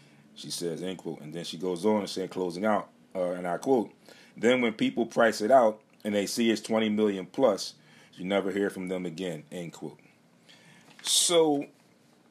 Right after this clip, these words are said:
I don't see where the issue is if the owners want to foot that bill then in my belief or my understanding, it may not be coming from the league's funding.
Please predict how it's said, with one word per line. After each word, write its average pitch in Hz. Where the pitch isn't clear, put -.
I 143
don't 160
see 131
where 110
the 107
issue 117
is 98
if 113
the 107
owners 117
want 110
to 104
foot 113
that 98
bill 107
then 113
in 107
my 113
belief 113
or 104
my 104
understanding, 98
it 110
may 117
not 107
be 107
coming 107
from 110
the 92
league's 110
funding. 85